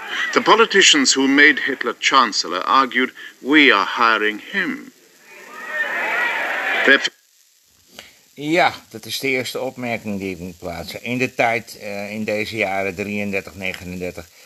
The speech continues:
Speaker 2: wat, eh, Sir Olaf, eh, Sir Lawrence Olivier zegt, "He was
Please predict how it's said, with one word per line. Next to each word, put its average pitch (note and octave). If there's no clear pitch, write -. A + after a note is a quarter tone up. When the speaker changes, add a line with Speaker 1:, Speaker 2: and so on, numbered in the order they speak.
Speaker 2:
wat, -
eh, G2
Sir A2+
Olaf, A2+
eh, G2+
Sir G2+
Lawrence G2+
Olivier F#2
zegt, F#2+
"He A#2
was A#2+